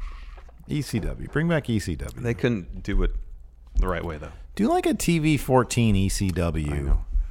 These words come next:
Speaker 1: with no sci-fi elements, no zombies or yetis or
Speaker 2: It's part of it is,
Speaker 1: vampires.
Speaker 2: and don't, don't ta-, you know, like, do the tapings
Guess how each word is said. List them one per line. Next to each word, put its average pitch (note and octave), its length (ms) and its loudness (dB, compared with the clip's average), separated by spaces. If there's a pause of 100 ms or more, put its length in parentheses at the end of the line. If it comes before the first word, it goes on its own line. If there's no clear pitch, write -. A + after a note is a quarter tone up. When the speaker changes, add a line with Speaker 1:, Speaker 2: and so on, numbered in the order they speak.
(120)
Speaker 1:
with G#2+ 200 4
no B2+ 160 10
sci-fi A#2+ 560 6
elements, D#2+ 400 0
no A#2 140 6
zombies G2 520 4
or E2+ 80 2
yetis E2 480 0
or D2+ 420 -4
Speaker 2:
It's - 240 -2
part D#3+ 220 4
of A2+ 60 6
it B2+ 40 12
is, C3 40 12
Speaker 1:
vampires. A#2 320 8
Speaker 2:
and - 80 -2
don't, A#2+ 380 2
don't A2 280 -2 (560)
ta-, G#2 300 0
you F2+ 160 -2
know, F2+ 100 0
like, E2+ 340 -2
do G2 260 2
the E2 260 0
tapings F2 640 -2